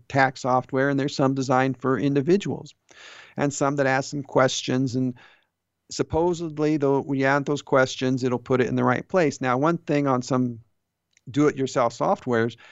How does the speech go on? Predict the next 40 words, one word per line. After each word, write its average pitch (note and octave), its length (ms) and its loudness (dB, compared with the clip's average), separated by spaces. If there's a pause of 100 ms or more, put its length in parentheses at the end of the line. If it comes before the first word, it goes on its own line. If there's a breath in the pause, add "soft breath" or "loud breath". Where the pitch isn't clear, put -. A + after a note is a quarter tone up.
(200 loud breath)
is B2+ 80 -6
they D3+ 140 2
do A3+ 180 0
ask G#3 180 2
some E3 120 -8
good D3+ 140 -4
questions, D#3+ 440 0
but B2+ 160 0
if B2 140 -6
you F#3 80 -2
don't G#3 180 2
answer C#3+ 300 0
those B2 180 2
questions D#3 480 0
right, F#3+ 380 0 (1080)
who C4 180 0
knows F3+ 340 0
where C#3 80 -4
the B2 80 -6
tax A#2+ 320 0
software A#2 480 -2
puts - 320 -4
it? - 220 -20 (480)
So C3 200 -2
that's F3 300 2
why D3 160 2
it's C3+ 180 -6
not D#3 200 0
always C#3+ 320 0
good C3+ 380 0
in B2+ 140 -4
some C#3 220 0
situations C3+ 720 -2
to B2+ 100 -2
rely B2+ 360 0
on C#3+ 220 -2
the, D3 60 0
just - 500 0 (160)
the C3 100 -2
software. C3+ 720 -4